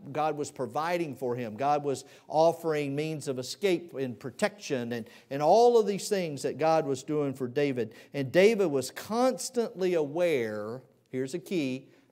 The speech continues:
constantly aware of the presence of God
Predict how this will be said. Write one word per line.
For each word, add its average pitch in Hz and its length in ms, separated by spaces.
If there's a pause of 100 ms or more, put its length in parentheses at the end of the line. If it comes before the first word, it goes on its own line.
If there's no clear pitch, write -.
(120)
constantly 202 920
aware 131 560
of 120 220
the 107 100
presence 175 680
of 127 180
God 107 480